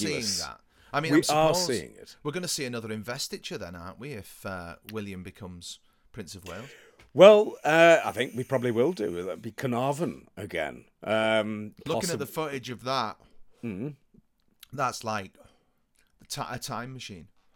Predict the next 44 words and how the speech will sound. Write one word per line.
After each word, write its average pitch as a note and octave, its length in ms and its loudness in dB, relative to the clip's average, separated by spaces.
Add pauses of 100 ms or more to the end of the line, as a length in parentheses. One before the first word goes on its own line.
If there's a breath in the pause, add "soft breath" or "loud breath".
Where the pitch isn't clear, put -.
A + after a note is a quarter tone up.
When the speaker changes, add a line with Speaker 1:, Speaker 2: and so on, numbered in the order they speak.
(200)
Speaker 2:
It C3+ 160 2
absolutely C3 540 -6
is. A2+ 340 -6
Lovely C3+ 280 2
colour A#2+ 460 -2
videotape F2+ 720 -8
from E2 160 -14
nineteen E2 380 -12
sixty-eight. - 840 -6
Speaker 1:
<clears throat> - 20 -20
Speaker 2:
It's - 340 -8
Speaker 1:
Astonishing G2 320 0
Speaker 2:
oh, B2 80 4
it E3 60 -2
looks B2 360 -6
Speaker 1:
footage. A2+ 200 -2
Speaker 2:
perfect. - 420 0 (280 loud breath)
It C3 140 2
is D#3+ 240 4
absolutely B2+ 580 -4
beautiful. F#2+ 520 -6 (280 loud breath)
Which, E3 200 2
again, E3+ 460 2 (340)
is B2 200 -2
why B2+ 440 4 (180)
don't C3+ 180 0
complain B2 460 -2
about B2 260 -2
certain B2+ 320 -2
people B2 320 -6
queue C3+ 260 -4
jumping. G#2 340 -8
They're C3+ 100 -4
documenting A#2 840 -2
this C#2 140 -12
stuff. - 340 -10
These A3+ 260 2
are G3+ 40 -10
the G3 80 -2
documents E3+ 640 -4
that C3 160 -4
people B2 340 -6
will B2 200 -4
watch - 480 -6